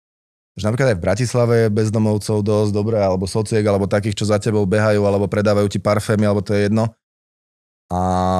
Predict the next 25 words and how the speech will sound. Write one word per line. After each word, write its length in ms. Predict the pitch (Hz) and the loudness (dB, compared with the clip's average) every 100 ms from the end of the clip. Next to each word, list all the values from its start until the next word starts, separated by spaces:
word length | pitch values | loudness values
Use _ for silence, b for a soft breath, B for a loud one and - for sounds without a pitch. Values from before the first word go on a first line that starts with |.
| 92 - _ | -2 -6 _
sú 240 | - - 120 | -16 -4 0
mesta, 300 | 139 - 151 | 0 0 -2
kde 120 | 131 | -2
to 120 | 135 | -4
vôbec 240 | 127 160 147 | -2 -2 0
nevidíš, 420 | 107 104 120 190 | 0 -2 -2 -2
ale 140 | 117 | -2
zamýšľaš 400 | 98 117 147 147 | 0 -2 -2 -4
sa 100 | 135 | -4
nad 80 | 139 | -4
tým, 140 | 131 135 | -2 -4
že 140 | 107 - | -4 -8
čo 200 | - 226 | -6 -4
vlastne 280 | 403 220 | -4 -4
s 100 | 104 | -6
tým 200 | - 98 | -4 -4
vieš 240 | 87 90 87 | -2 -4 -4
spraviť, 220 | 95 90 | -4 -2
alebo 160 | 92 95 | 0 -2
spia 300 | - 104 98 | -4 -2 0
na 120 | 98 | 0
pamätníkoch, 640 | 104 98 92 98 95 98 | -2 -2 -2 -4 -2 -2
alebo 300 | 98 95 95 | -2 -2 -2
hoci 260 | 98 104 98 | -4 -4 -4
kde. 300 | 98 107 | -2 -2